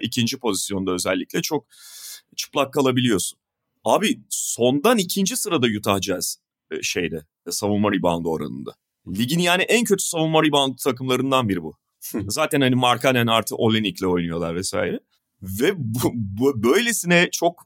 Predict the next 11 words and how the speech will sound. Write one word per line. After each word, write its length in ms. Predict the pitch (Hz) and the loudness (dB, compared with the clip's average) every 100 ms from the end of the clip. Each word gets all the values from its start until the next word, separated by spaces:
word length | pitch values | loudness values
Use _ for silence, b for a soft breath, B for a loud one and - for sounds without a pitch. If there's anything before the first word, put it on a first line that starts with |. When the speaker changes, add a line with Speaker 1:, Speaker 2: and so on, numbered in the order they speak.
| 127 | 2
Speaker 1:
fundamental 680 | 127 139 160 202 208 185 165 | 4 4 4 2 2 0 0
bir 80 | |
zaafa 480 | 135 131 139 143 190 | 0 2 2 4 2
rağmen 320 | 170 156 147 - | 4 2 0 -2
o 100 | 151 | -4
savunma 480 | - 147 147 156 143 | -2 -4 -2 -4 -4
düzeyini 440 | 131 139 135 131 | 0 0 0 0
bu 80 | 170 | 2
oyuncularla 600 | 165 139 143 156 151 131 | 2 0 0 0 0 -2
tutturabilmeleri 840 | 127 - 151 147 147 147 135 127 | -6 -4 -2 -2 -4 -2 -2 0
de 160 | 151 | -2